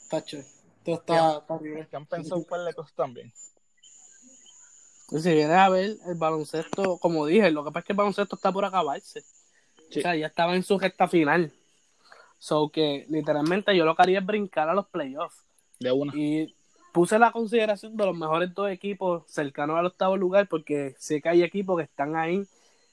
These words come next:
Speaker 3: que con los juegos restantes podían dar la lucha y entrar a playoffs y quitar a uno de los mejores, que, de los mejores ocho. So, tanto siete de octavo, pero
Speaker 2: Eso pasaría en el
Speaker 3: literalmente
Speaker 2: oeste.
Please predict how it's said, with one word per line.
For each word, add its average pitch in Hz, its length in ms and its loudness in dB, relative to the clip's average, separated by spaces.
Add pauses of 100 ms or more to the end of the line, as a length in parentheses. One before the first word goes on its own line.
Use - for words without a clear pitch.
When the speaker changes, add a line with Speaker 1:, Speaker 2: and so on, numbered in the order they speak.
(140)
Speaker 3:
que 151 120 4
con 143 180 4
los 139 100 4
juegos 147 260 6
restantes 185 540 0
podían 143 400 -4
dar 160 120 -4
la 175 140 0
lucha 165 440 -4 (380)
y 143 140 -4
entrar 139 340 4
a 156 80 6
playoffs 151 500 2 (480)
y 147 200 4
quitar 147 420 2
a 156 120 8
uno 165 260 2
de 151 80 2
los 147 120 -2
mejores, 135 500 -4 (680)
que, 139 240 -2
de 139 160 -2
los 139 120 2
mejores 139 340 2
ocho. 147 380 -6 (640)
So, 139 520 -4
tanto 139 320 -6
siete 151 280 0
de 165 80 6
octavo, 165 580 2 (880)
pero 196 420 6
Speaker 2:
Eso 156 220 2
pasaría 175 300 6
en 170 60 -2
el 160 60 2
Speaker 3:
literalmente 175 580 0
Speaker 2:
oeste. 202 140 -10